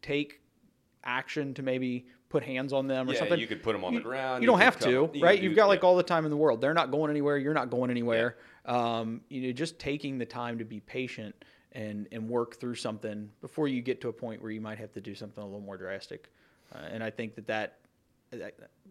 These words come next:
Speaker 1: a lot of times correlates over into any part of life,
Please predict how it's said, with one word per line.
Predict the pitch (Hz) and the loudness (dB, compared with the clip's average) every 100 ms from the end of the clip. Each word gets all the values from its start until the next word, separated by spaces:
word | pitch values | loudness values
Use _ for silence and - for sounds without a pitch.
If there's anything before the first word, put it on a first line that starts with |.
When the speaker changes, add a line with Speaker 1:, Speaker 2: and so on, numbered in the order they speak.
| 175 214 185 | -20 -20 -18
Speaker 1:
a | 131 | -10
lot | 107 120 | -8 -8
of | |
times | 110 104 | -10 -14
correlates | - 117 107 104 104 113 | -10 -6 -6 -6 -8 -8
over | 107 110 | -8 -8
into | 104 101 98 _ _ _ _ - | -8 -10 -10 _ _ _ _ -6
any | 139 135 | 0 2
part | 131 107 | 2 0
of | 101 | -2
life, | 104 113 - | -6 -8 -8